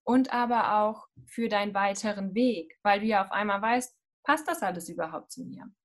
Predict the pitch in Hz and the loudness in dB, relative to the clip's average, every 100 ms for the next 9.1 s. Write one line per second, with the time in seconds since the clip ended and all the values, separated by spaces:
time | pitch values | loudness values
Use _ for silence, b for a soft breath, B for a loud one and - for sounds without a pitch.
0 | _ b b b - 214 226 233 233 - | _ b b b -2 2 4 4 0 -2
1 | 190 196 277 262 277 277 254 254 254 233 | 2 2 0 -4 -4 -4 0 4 4 2
2 | 233 233 247 254 - 175 - 156 175 190 | 0 2 2 2 -6 -10 -6 -8 -8 -8
3 | 190 214 190 196 190 190 247 233 226 - | -4 2 2 2 0 0 0 -2 -4 -6
4 | 208 202 202 - - 196 - 220 220 180 | -8 -4 -4 -4 -8 -8 -4 -2 -2 -4
5 | - b b b 208 214 294 339 320 226 | -12 b b b 2 4 2 0 0 4
6 | 208 214 - 214 202 202 262 359 330 175 | 4 2 -2 -4 -2 -2 0 4 2 2
7 | 175 175 - 214 202 208 214 202 196 175 | -4 -6 -6 -4 -2 -2 0 -2 -2 2
8 | 240 320 240 160 165 165 - 196 269 - | 2 4 -2 -6 -8 -10 -6 -4 -4 -8